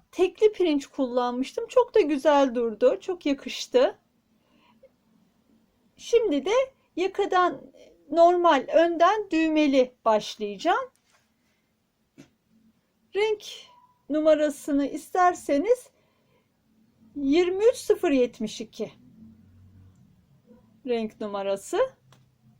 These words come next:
Lüks, minnoş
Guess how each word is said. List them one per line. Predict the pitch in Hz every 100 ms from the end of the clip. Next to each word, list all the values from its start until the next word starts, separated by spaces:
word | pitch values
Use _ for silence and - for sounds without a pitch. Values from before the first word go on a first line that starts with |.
| _ _ _
Lüks, | 330 - - - - - _ _ _ _ _ _ _ _ _ _ _ _ _ _ _ -
minnoş | 247 269 277 302 311 - - -